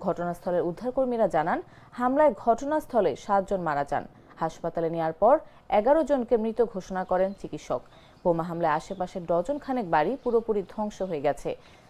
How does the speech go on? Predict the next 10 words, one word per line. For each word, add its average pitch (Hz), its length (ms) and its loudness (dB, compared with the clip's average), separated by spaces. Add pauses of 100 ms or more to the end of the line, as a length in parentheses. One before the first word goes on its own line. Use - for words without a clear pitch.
(120)
স্থানীয় 180 340 -4
একজন 170 240 -4
কর্মকর্তা 175 520 0
জানান, 180 320 0 (120)
জনাকিনে 277 600 0
ওই 226 140 4
চায়ের 202 320 2
দোকান 175 260 -2 (100)
লক্ষ্য 170 260 -2
করে 196 220 0